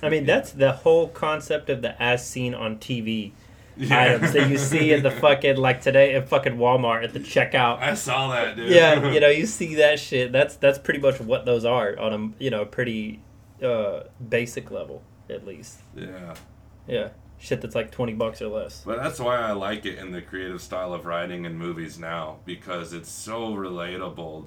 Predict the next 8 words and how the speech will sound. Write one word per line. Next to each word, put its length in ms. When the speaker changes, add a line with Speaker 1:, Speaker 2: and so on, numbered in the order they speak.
Speaker 2:
technology, 680
because 580
when 120
you 140
have 340
a, 300
an 140
ending 600